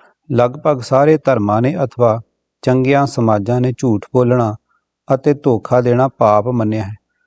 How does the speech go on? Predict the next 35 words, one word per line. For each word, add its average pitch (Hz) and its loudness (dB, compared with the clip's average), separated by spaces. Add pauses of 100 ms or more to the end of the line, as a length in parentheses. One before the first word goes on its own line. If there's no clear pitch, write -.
(200)
ਸੁੱਖਾ 135 0
ਸਿੰਘ 151 0
ਮਹਿਤਾਬ 127 2
ਸਿੰਘ 127 -6
ਨੇ 117 -2 (560)
ਪਹਿਰੇਦਾਰਾਂ 139 2
ਨੂੰ 139 0
ਧੋਖਾ 131 0
ਦੇਣ 117 0
ਲਈ 117 -2 (500)
ਰੁਪਈਆਂ 127 2
ਦੀ 135 0
ਥਾਂ 120 -2
ਠੀਕਰੀਆਂ 139 0
ਦੇ 135 2
ਬੋਰੇ 110 0
ਵਿਖਾ 110 -2
ਕੇ 113 -10 (560)
ਝੂਠ 123 2
ਬੋਲਿਆ 131 2
ਕਿ 151 0 (300)
ਉਹ 151 2
ਇਲਾਕੇ 117 0
ਦੇ 127 2
ਜ਼ਿਮੀਂਦਾਰ 123 0
ਹਨ 127 -6 (560)
ਅਤੇ 127 0
ਦਰਬਾਰ 110 2
ਸਾਹਿਬ 139 0
ਵਿੱਚ 127 -4
ਬੈਠੇ 110 -2
ਚੌਧਰੀ 131 -2
ਮੱਸੇ 120 -2
ਰੰਗੜ 131 0
ਨੂੰ 120 -2